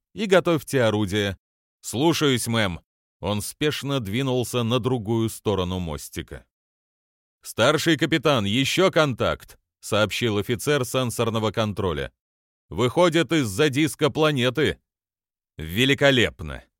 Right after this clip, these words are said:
обернувшись, прорычал первый помощник.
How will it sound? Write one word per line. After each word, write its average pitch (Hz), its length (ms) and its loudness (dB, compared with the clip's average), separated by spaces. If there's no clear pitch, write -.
обернувшись, 113 840 -2
прорычал 113 640 0
первый 101 440 -2
помощник. 87 720 -4